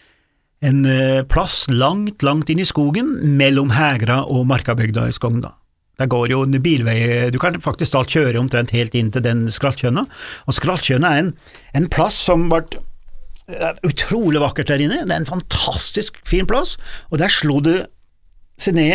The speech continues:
en del folk da, her, eh, midt på attenhundretallet. Det var vel en svenske, tror jeg, som begynte der, men så kom det da noen folk, eh, ned fra,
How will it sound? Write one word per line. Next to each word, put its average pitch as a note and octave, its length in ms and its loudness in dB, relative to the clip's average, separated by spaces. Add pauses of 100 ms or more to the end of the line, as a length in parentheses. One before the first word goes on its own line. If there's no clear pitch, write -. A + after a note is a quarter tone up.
en E3+ 140 0
del C#3 180 0
folk - 480 -2 (400)
da, A#2 160 0 (540)
her, C3+ 180 4
eh, C3 720 2
midt C3 240 0
på C#3 80 2
attenhundretallet. A#2 640 -2
Det - 840 -12
var C3 100 -4
vel D#3 120 0
en C#3 120 -2
svenske, F#3 480 -2
tror C#4+ 140 -2
jeg, C4 60 -2
som G3 180 -2
begynte G3 340 -2
der, F3 140 2
men G3+ 100 -2
så F#3+ 160 -4
kom C#3+ 260 0
det E3 100 2
da D#3+ 120 2
noen D#3 240 0
folk, C3+ 420 -2
eh, C#3+ 220 2
ned C#3 260 0
fra, C#3 380 0